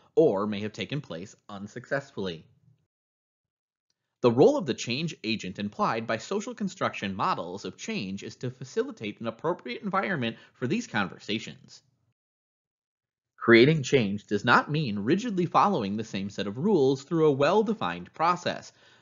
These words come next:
but being creative in how it's achieved.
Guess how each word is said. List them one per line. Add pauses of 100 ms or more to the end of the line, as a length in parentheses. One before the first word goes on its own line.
(140)
but
being
creative
in
how (100)
it's
achieved.